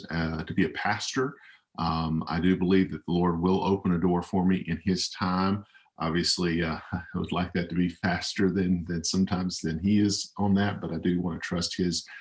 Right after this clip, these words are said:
his moving. But, um, shameless plug here, and I guess it's my show, so I'm allowed to do that if I want to. But, uh, if you know of a church that's looking for a pastor, or maybe you're part of a church as,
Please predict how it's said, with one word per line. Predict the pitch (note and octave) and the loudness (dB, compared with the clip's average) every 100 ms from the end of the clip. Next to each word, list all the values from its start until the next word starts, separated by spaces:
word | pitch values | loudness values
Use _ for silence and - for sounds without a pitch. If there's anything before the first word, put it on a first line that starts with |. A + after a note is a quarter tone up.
| - - | -20 -8
his | - E2+ E2+ | 0 0 0
moving. | D#2+ E2+ E2 D#2 D2+ | -2 0 0 -2 -2
But, | E2 E2 | -4 -2
um, | E2+ D#2+ D#2+ - - - | -2 0 -2 -4 -18 -2
shameless | C#3+ C#3+ C3 B2 | 2 4 4 2
plug | - B2+ B2+ | 0 2 2
here, | B2+ C3+ F#2 | 2 0 0
and | G2 | 0
I | |
guess | F#2 F2+ - | 0 0 -2
it's | - | -2
my | F#2 F2+ | -2 -2
show, | - G2 G2 | -2 0 2
so | G2 - E2 | 0 -2 -2
I'm | F2 F2 E2+ - - - | -2 -2 -4 -10 -20 -8
allowed | - E2 E2+ F#2 | -2 2 2 2
to | F2 | 2
do | F#2 F2+ | 2 4
that | F2+ | 2
if | F2 | 0
I | F2 | -2
want | E2 F2 - | -2 -2 -2
to. | F#2 E2 D#2+ | -2 0 0
But, | E2 D#2+ - | -2 -4 -2
uh, | E2+ D#2 - - - | -2 -4 -8 -18 -6
if | A#2+ | -2
you | D3+ C#3+ | 2 4
know | B2+ | 6
of | G#2 | 4
a | F2+ | 0
church | - G2+ - - | 2 2 2 -2
that's | - - | -4 0
looking | F#2+ F2 | 0 0
for | E2 E2 | 0 -2
a | D#2 | -2
pastor, | - G#2+ G2 - G#2+ G2+ G2+ - _ - | -2 -2 -4 -2 0 0 -2 -10 _ -6
or | E2+ E2+ E2+ | 0 2 2
maybe | F2 D2+ D#2+ E2 D#2+ - | 2 2 2 2 -2 -2
you're | E2+ F2+ F#2+ F#2 - | 2 4 4 2 -2
part | G2 | 0
of | F#2+ | 0
a | F#2 | 0
church | - G#2 F#2+ F#2 - | 0 2 4 2 0
as, | D#2 | -6